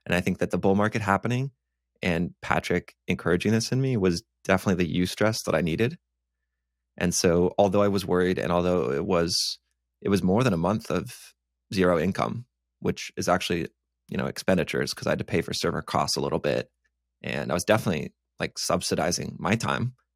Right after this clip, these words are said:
in that before that I was consulting. And before that I was, you know, having a full-time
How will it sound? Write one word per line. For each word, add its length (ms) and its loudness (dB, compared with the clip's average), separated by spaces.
in 140 0
that 220 -2
before 300 2
that 260 2
I 40 -2
was 140 -2
consulting. 560 -6
And 80 -2
before 280 2
that 340 2
I 60 0
was, 360 -4
you 80 -2
know, 140 -6
having 240 -2
a 40 -4
full-time 500 -6